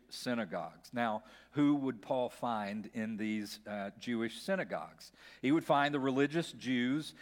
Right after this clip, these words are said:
and the religious God-fearing Greeks. The synagogue was the place where daily they would gather to hear the scriptures read, to sing songs.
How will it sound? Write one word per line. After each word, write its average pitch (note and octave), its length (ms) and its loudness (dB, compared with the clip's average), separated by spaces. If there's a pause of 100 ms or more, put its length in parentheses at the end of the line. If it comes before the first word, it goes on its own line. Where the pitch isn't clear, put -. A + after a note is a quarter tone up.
(180)
and A#2 100 -6
the B2 40 -2
religious C3+ 720 0
God-fearing B2+ 1120 0 (180)
Greeks. B2 680 -4 (340)
The A2+ 60 -8
synagogue B2 680 4
was B2+ 220 0
the B2 140 -4
place C#3+ 500 0
where B2 240 2
daily A#2+ 600 2
they B2 180 2
would A#2 300 -4
gather B2+ 500 2 (160)
to A#2 260 -2 (280)
hear D3 200 4
the D3+ 80 0
scriptures D#3 600 -4
read, D3 340 2
to A2+ 80 -8
sing B2+ 340 -4
songs. D#3 640 -2